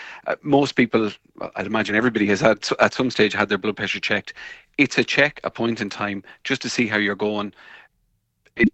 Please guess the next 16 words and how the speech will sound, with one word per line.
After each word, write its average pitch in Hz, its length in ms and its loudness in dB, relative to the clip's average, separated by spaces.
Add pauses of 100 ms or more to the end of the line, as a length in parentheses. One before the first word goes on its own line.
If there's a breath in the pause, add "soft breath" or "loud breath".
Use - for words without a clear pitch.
(200)
it 117 100 2
doesn't 127 400 2 (120)
prove 143 280 4
or 117 80 2
disprove 123 460 2
anything, 110 400 0
but - 180 -4 (100)
it - 220 -4
gives 120 180 -2
us 110 140 -6
a 113 60 -8
good 104 180 -4
indication. 101 640 -4
If - 160 -6
it's - 340 -12
high, 127 400 2